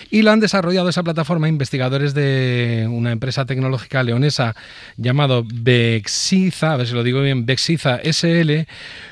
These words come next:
con la colaboración de investigadores de la Universidad de León y de la Universidad de Valladolid.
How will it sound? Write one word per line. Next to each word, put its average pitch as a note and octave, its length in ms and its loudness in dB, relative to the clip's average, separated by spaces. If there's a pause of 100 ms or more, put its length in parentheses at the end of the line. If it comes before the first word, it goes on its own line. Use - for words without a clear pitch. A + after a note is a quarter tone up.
(140)
con F#3+ 680 2
la D3+ 120 0
colaboración E3 560 0
de C#3+ 40 0
investigadores A#2+ 520 -2
de A#2+ 60 -2
la A2 60 0
Universidad G#2+ 560 -2
de A#2+ 120 0
León D#3 460 2 (420)
y F3+ 100 -2
de F3+ 120 0
la D3 100 2
Universidad A#2 720 -2
de A2 520 0
Valladolid. F#2 600 -2